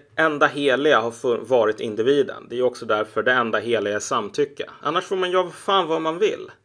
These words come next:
Och så kan någon säga, "Ja, men vet du vad, det är inte mi-, mitt ansvar." Förr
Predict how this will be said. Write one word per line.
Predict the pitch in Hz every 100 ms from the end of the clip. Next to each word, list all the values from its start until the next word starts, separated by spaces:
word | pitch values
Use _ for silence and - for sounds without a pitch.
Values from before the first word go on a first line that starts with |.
| _ -
Och | - -
så | 151
kan | 156 151
någon | 120
säga, | 131 120
"Ja, | 156
men | 196
vet | 170 180
du | 170
vad, | 196
det | 147
är |
inte | 156 156
mi-, | 143 160
mitt | 151 175 170
ansvar." | 123 - - - - _ _ _ - _ _ _ _
Förr | - 214 208 185 185